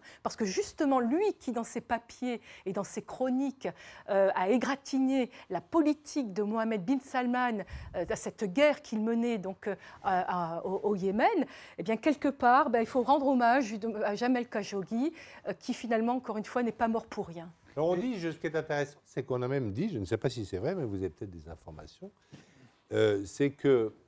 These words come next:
Speaker 2: on a dit qu'en fait, euh, il a été donc, euh, effectivement, euh, euh,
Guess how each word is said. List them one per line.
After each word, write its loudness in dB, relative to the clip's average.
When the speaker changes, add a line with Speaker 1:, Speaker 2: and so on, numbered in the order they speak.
Speaker 2:
on -2
a 0
dit -6
qu'en 2
fait, 0
euh, -2
il 0
a 4
été 2
donc, -2
euh, -2
effectivement, -10
euh, -14
euh, -12